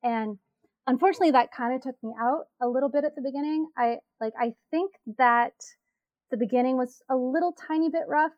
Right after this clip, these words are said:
except for the glimpses of his mind working through the quantum physics, which was re-, I really loved. But I, once it, he got to Berkeley, I think it really,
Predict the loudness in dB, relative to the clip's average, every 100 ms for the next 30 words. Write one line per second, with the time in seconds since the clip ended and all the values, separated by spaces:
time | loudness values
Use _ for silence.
0 | -10 -10 -2 -2 -2 -2 0 0 -2 -8
1 | _ _ _ _ _ -4 0 0 -2 0
2 | 0 2 0 -2 _ _ _ _ _ -4
3 | -2 -2 -2 -4 -4 -6 -8 -10 _ _
4 | -4 -4 -2 -8 -6 -10 -12 _ _ _
5 | _ _ -4 0 0 -4 -8 -8 -4 -4
6 | -4 -4 -4 2 2 2 -4 -4 -4 -2
7 | -2 -2 _ _ -2 -2 0 -2 0 0
8 | -2 -4 -6 -8 _ _ _ _ _ _
9 | _ 4 6 6 2 -6 _ 2 4 2
10 | 0 0 2 2 -2 -2 -2 -4 -6 0
11 | 0 0 -6 -2 -4 -2 2 2 2 -4
12 | -4 -4 -4 -4 -2 0 2 0